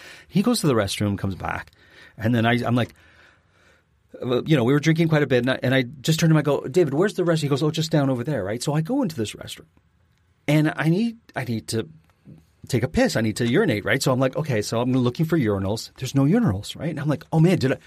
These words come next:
did I go into the ladies' washroom by mistake," right? Because I couldn't, I couldn't find them, right? I go, "No, this is the men's washroom." So I'm looking, and I'm looking, and there's this beautiful, like,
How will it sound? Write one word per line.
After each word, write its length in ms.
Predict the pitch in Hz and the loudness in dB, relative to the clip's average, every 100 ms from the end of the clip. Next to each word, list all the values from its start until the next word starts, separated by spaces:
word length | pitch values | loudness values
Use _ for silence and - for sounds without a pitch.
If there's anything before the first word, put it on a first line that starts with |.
| - | -6
did 120 | - 139 | 0 2
I 120 | 151 | 2
go 160 | 156 | 0
into 140 | 139 - | 0 0
the 80 | 123 | 0
ladies' 280 | 104 107 | 2 0
washroom 380 | 107 95 - 92 _ _ | -2 -4 -4 -10 _ _
by 140 | 110 | -2
mistake," 460 | 101 95 - 95 - | -2 -2 -4 -6 -6
right? 160 | - 127 | -2 0
Because 200 | 120 104 | 0 -2
I 60 | 90 | -2
couldn't, 260 | 143 131 - | -2 -4 -10
I 40 | - | -2
couldn't 180 | 165 160 | 0 2
find 260 | - 214 | 0 0
them, 120 | 240 | -2
right? 160 | - 143 - - | -2 -6 -6 -2
I 40 | |
go, 160 | 170 127 | 2 2
"No, 140 | 170 | 2
this 200 | 160 175 | -2 -2
is 80 | 208 | -4
the 80 | 190 | 0
men's 240 | 120 107 | 0 -2
washroom." 360 | 90 92 110 127 - - _ | -4 -10 -8 -10 -12 -20 _
So 140 | - 170 | -4 0
I'm 120 | 170 | 2
looking, 420 | 185 220 208 165 - - - | 2 0 -2 -6 -12 -12 -4
and 80 | |
I'm 160 | 185 165 | -2 0
looking, 320 | 202 208 120 | -2 -2 0
and 80 | 135 | 4
there's 140 | 185 | 2
this 140 | 175 160 | 2 -6
beautiful, 420 | 214 294 277 247 | -4 -4 -2 0
like, 180 | 165 | 0